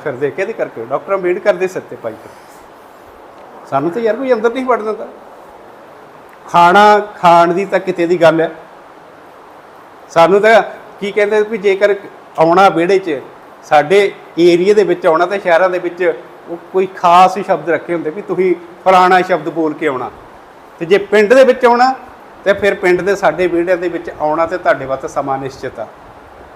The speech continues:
ਇਹ ਤੇ ਬਹੁਤ ਹੀ ਲੰਬੀ ਦੂਰ ਦੀ ਗੱਲ ਨਹੀਂ ਆ। ਆਹ ਦਰਬਾਰ ਸਾਹਿਬ ਦੀ ਘਟਨਾ ਵੇਖ ਲਓ, ਉੱਨੀ ਸੌ ਵੀਹ ਨੂੰ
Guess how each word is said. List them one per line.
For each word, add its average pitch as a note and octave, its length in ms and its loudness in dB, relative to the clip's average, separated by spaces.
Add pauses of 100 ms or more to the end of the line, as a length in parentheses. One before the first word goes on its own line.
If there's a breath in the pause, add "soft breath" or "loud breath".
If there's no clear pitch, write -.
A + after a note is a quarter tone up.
(600)
ਇਹ G3+ 80 -6
ਤੇ B3 240 -2 (340)
ਬਹੁਤ E3+ 240 -4
ਹੀ A3 60 -6
ਲੰਬੀ E3 280 -4
ਦੂਰ D#3 240 -4
ਦੀ E3 180 -2
ਗੱਲ C3 180 0
ਨਹੀਂ C3 200 -8
ਆ। - 40 -14 (160)
ਆਹ E3+ 80 -6
ਦਰਬਾਰ F3 320 0
ਸਾਹਿਬ G#3+ 220 -2
ਦੀ A3+ 180 -8
ਘਟਨਾ F3 220 -4
ਵੇਖ F3+ 260 -6
ਲਓ, G#3 120 -18 (920)
ਉੱਨੀ D#3+ 160 0
ਸੌ F3 140 -2
ਵੀਹ A3+ 220 -4
ਨੂੰ G#3+ 240 -2